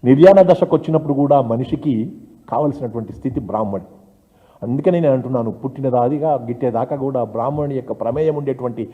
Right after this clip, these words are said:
ఈ సమాజంలో బ్రాహ్మణుడు వచ్చి మాట్లాడుతూ ఉంటే కనీసం కుర్చీ ఇచ్చి కూడా గౌరవించినటువంటి వాళ్ళని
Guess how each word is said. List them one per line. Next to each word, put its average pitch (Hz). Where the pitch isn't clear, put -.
ఈ 170
సమాజంలో 147
బ్రాహ్మణుడు 180
వచ్చి 175
మాట్లాడుతూ 170
ఉంటే 147
కనీసం 170
కుర్చీ 147
ఇచ్చి 202
కూడా 190
గౌరవించినటువంటి 160
వాళ్ళని 156